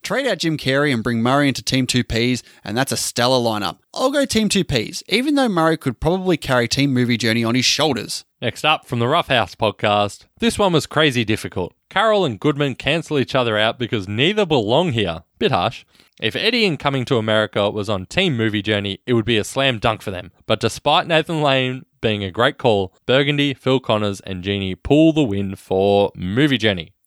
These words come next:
Speaker 1: Awesome patron David Powell says, "Can't vote for Will Ferrell in this topic. It just feels wrong. How dare you? Plus, while Forty-year-old Virgin is a great comedy,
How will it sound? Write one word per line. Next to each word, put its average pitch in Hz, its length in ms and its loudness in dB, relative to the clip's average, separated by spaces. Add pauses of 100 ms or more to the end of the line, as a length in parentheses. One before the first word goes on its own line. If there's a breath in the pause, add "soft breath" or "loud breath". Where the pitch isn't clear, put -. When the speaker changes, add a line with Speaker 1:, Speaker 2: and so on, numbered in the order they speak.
Speaker 1:
Awesome 123 220 0
patron 123 360 0
David 117 320 0
Powell 123 340 2
says, 110 180 -4
"Can't 202 360 -2
vote 180 200 0
for 131 140 -6
Will 147 180 2
Ferrell 135 380 0
in 123 80 2
this 123 120 0
topic. - 340 -4 (180)
It 226 100 -8
just 320 220 0
feels 226 240 2
wrong. 117 300 0 (180)
How 320 80 2
dare 127 160 4
you? 101 180 -4 (160)
Plus, - 320 0
while 151 140 2
Forty-year-old 220 460 0
Virgin 160 280 2
is 127 80 0
a 113 60 -2
great 139 240 0
comedy, 123 420 0